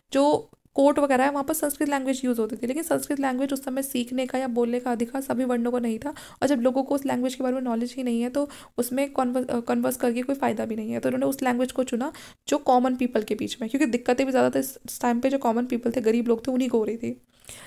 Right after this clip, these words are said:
It is said that his follower number is fourteen thousand, which is not a large figure। इनके जो फॉलोअर्स थे वो ज़ा-, उस समय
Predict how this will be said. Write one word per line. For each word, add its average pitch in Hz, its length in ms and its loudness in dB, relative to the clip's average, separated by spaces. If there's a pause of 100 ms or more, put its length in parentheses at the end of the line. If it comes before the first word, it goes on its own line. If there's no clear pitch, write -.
(880)
It 311 100 6
is 381 80 6
said 294 340 8
that 311 180 2
his 330 180 2
follower 277 380 6
number 254 260 2
is 269 120 -6
fourteen 262 360 2
thousand, 254 380 0
which 269 160 0
is 277 100 -2
not 240 160 4
a 285 120 2
large 214 220 2
figure। 214 260 -4
इनके 240 240 0
जो 302 100 2
फॉलोअर्स 262 540 4
थे 262 120 0
वो 269 120 0
ज़ा-, 269 160 0
उस 247 180 0
समय 254 260 2